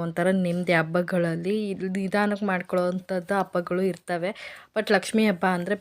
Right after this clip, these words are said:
ಬೇಗ ಬೆಳಗ್ಗೆ ಬೇಗ ಎದ್ಬಿಟ್ಟು ಪೂಜೆ ಮಾಡೋ ಅಂಥದ್ದು. ಇವಾಗ ಬೆಳಗ್ಗೆ ಬೇಗನೆ ಎದ್ಬಿಟ್ಟು ಮನೆ ಕಸ ಗುಡಿಸಿ, ನೆಲ ಒರೆಸಿ, ಇವಾಗ ಪೂಜೆಗೆಲ್ಲ ರೆಡಿ ಮಾಡಿಕೊಂಡು ಪೂಜೆನ ಮಾಡ್ತಿದ್ದೀನಿ. ಪೂಜೆ ಮಾಡೋಷ್ಟರಲ್ಲಿ ಆ, ಏನು ಎಷ್ಟೇ ಬೇಗ ಎದ್ರೂ ಎಲ್ಲ ರೆಡಿ ಮಾಡ್ಕೊಂಡು ಮಾಡೋ ಅಷ್ಟರಲ್ಲಿ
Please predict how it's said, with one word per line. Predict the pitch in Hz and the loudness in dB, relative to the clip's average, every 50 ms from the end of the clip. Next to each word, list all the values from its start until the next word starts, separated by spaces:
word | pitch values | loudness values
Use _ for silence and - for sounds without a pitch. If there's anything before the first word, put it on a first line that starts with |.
| - | 0
ಬೇಗ | 180 175 180 180 - 190 185 185 | 0 0 0 0 -2 -2 0 0
ಬೆಳಗ್ಗೆ | 175 170 165 - 175 170 - | -2 -2 -2 -4 -4 -2 -2
ಬೇಗ | 175 175 170 - 180 175 170 | -2 -2 -2 -2 -2 -2 -2
ಎದ್ಬಿಟ್ಟು | 165 - - 156 160 - 202 - - | -4 -8 -12 -10 -8 -8 -8 -8 -8
ಪೂಜೆ | 202 180 - - 180 180 175 | -10 -8 -6 -4 -4 -4 -4
ಮಾಡೋ | 170 165 165 165 160 | -6 -6 -6 -6 -6
ಅಂಥದ್ದು. | 165 165 - 160 156 151 151 - 202 - - - - - - - - - - - _ _ - 214 226 | -8 -8 -8 -8 -8 -8 -6 -6 -6 -6 -6 -8 -14 -14 -16 -20 -20 -20 -20 -20 _ _ -2 2 4
ಇವಾಗ | 226 220 208 196 - 208 196 202 | 4 4 2 2 -2 -2 0 2
ಬೆಳಗ್ಗೆ | 196 190 190 190 196 185 - 185 | 2 2 2 0 -2 0 0 0
ಬೇಗನೆ | 185 190 185 202 196 196 196 190 180 | 0 2 2 2 2 2 2 0 -2
ಎದ್ಬಿಟ್ಟು | 170 - - 180 170 - 190 208 202 - - 202 | -4 -6 -8 -8 -4 -2 -2 -2 -2 -2 -2 0
ಮನೆ | 190 185 185 185 - | 0 2 0 0 0
ಕಸ | 196 185 - | -2 0 0
ಗುಡಿಸಿ, | 185 180 180 - - 190 180 | -2 -2 -2 -4 -2 0 0
ನೆಲ | 175 170 160 165 170 175 175 | 0 0 0 2 2 0 0
ಒರೆಸಿ, | 170 - - - 190 196 214 - - - - - - _ - | -2 -4 -6 -4 -4 -4 -4 -6 -10 -18 -18 -20 -14 _ -4
ಇವಾಗ | 202 208 196 190 180 185 202 202 - | -2 -2 -2 -2 -2 -2 -4 -2 -2
ಪೂಜೆಗೆಲ್ಲ | 196 185 180 - 190 180 - 180 175 175 180 175 175 | -2 -2 0 0 -2 0 0 0 0 0 -2 -2 -2
ರೆಡಿ | 170 175 175 180 175 | -2 -2 -4 -4 -4
ಮಾಡಿಕೊಂಡು | 170 170 - - 165 165 165 185 185 - - | -6 -6 -6 -6 -6 -4 -6 -8 -8 -8 -8
ಪೂಜೆನ | 180 170 - 175 175 175 170 175 170 | -8 -6 -4 -4 -4 -4 -4 -4 -6
ಮಾಡ್ತಿದ್ದೀನಿ. | 165 165 - 175 165 165 165 175 180 - - | -8 -8 -8 -8 -8 -6 -6 -6 -6 -4 -2
ಪೂಜೆ | 220 202 - 214 196 196 185 | -2 0 0 0 0 0 -2
ಮಾಡೋಷ್ಟರಲ್ಲಿ | 175 175 175 175 - - 175 170 175 180 190 180 165 | -2 -2 -4 -4 -4 -4 -2 -2 -2 -2 -2 -2 -2
ಆ, | - - - - 175 180 | -4 -6 -8 -8 -6 -4
ಏನು | 180 185 196 196 - _ - 170 190 | -4 -4 -4 -6 -8 _ -8 -6 -6
ಎಷ್ಟೇ | 180 - - 208 208 190 196 | -4 -2 0 0 0 2 0
ಬೇಗ | 190 190 196 185 175 170 | 0 0 2 0 0 0
ಎದ್ರೂ | - - 175 170 180 196 202 190 | -2 -6 -6 -6 -4 -4 -4 -2
ಎಲ್ಲ | 180 180 180 185 180 180 | -2 -2 -4 -4 -4 -4
ರೆಡಿ | 170 175 180 180 180 | -6 -6 -6 -6 -6
ಮಾಡ್ಕೊಂಡು | 175 - - 180 180 180 165 | -8 -8 -8 -6 -6 -6 -6
ಮಾಡೋ | 165 165 170 170 175 | -6 -6 -6 -6 -8
ಅಷ್ಟರಲ್ಲಿ | - - - 170 175 214 | -8 -8 -8 -6 -4 -6